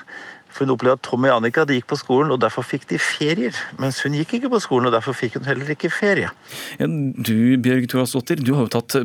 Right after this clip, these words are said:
Speaker 2: pause fra den norske hverdagen flere ganger. Du har bodd på Hawaii og Bali. Blir det ikke også utfordringer der, kan man si? Altså på disse stedene som man vanligvis forbinder med ferie?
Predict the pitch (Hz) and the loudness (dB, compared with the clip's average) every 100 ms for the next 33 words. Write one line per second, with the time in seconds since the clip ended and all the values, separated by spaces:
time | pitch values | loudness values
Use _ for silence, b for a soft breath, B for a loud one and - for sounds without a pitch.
0 | 123 95 98 104 98 101 - 98 90 87 | 2 -2 -2 0 0 0 0 -2 0 0
1 | 90 92 92 87 - 85 90 101 160 123 | 2 2 2 0 -2 0 2 4 4 4
2 | 104 92 85 - 80 85 92 147 175 175 | 2 0 -2 -6 -4 0 2 2 2 2
3 | 143 87 87 87 139 156 156 160 165 160 | 2 0 0 2 4 4 4 2 2 -2
4 | B B B B B - - - - - | B B B B B -10 -8 -6 -8 -8
5 | - - - - - 143 131 143 135 165 | -6 -8 -10 -16 -6 0 2 4 2 0
6 | - 170 117 127 120 139 170 127 87 277 | 0 0 0 2 4 4 4 2 2 0
7 | 285 - B B - 233 240 277 320 - | -2 -8 B B -6 0 2 2 -2 -2
8 | 156 165 156 165 160 156 156 156 143 147 | 0 0 0 2 2 2 2 0 -2 -2
9 | 147 139 135 - 127 101 110 117 120 120 | 0 0 0 0 2 4 2 4 4 4
10 | 120 117 117 113 104 107 104 101 110 107 | 4 4 2 2 -2 -2 0 2 0 0
11 | 107 | -2